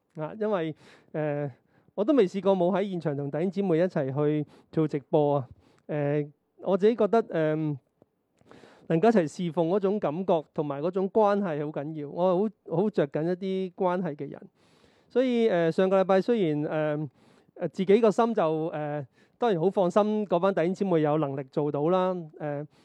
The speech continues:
其實我成日都話呢，我去到呢，其實冇嘢做嘅，我係做，即係最貴嗰啲，即係坐嗰啲，即係幾萬蚊嗰啲握手位嗰啲人嚟嘅。但係喺個過程當中，我就好希望喺當中同我一齊經歷，每一次啊能夠有機會參與崇拜。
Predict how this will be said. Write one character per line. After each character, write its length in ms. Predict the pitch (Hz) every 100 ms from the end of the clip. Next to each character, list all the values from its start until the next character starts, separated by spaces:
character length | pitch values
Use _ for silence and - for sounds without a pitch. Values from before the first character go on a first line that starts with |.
| _
其 80 | 165
實 100 | 156
我 80 | 196
成 140 | 190
日 40 | 151
都 160 | 202
話 160 | 247 160
呢， 140 | 185 214
我 120 | 175
去 160 | 170
到 200 | 175 180 190
呢， 120 | 165
其 80 | 151
實 20 |
冇 140 | 147
嘢 80 | 156
做 160 | 156 147
嘅， 200 | 131 147
我 120 | 151
係 80 | 156
做， 280 | 143 151 147 - -
即 100 | -
係 60 | 208
最 220 | - 175
貴 220 | 160 170
嗰 100 | 165 170
啲， 220 | 202 175
即 100 | -
係 140 | 196 165
坐 320 | 160 147 175
嗰 40 |
啲， 180 | 185 190
即 100 | 175
係 140 | 185 147
幾 120 | - 180
萬 220 | 165 160
蚊 180 | 190 185
嗰 80 |
啲 140 | 170 185
握 80 | 180
手 180 | 175 165
位 280 | 160 151 160
嗰 20 |
啲 80 | 175
人 140 | 143
嚟 240 | 135 139 143
嘅。 60 | - - - _
但 220 | - 170 170
係 100 | 170
喺 80 | 233
個 60 |
過 160 | 214 196
程 180 | 156 156
當 140 | 208
中， 160 | 202 208
我 120 | 170
就 300 | 160 156 214
好 60 |
希 120 | 214 214
望 260 | 190 151 151 - - _
喺 400 | - 151 190 233 190 _ _ _
當 160 | - 220
中 160 | 208
同 100 | 208
我 80 | 143
一 40 | 151
齊 120 | 147
經 200 | - 185
歷， 120 | 175
每 180 | 151 151
一 40 | 190
次 200 | - 165
啊 60 |
能 140 | 143 135
夠 80 | 151
有 100 | 151
機 160 | 180
會 100 | 170
參 240 | 147 180 170
與 140 | 147
崇 300 | 147 139 131
拜。 120 | 139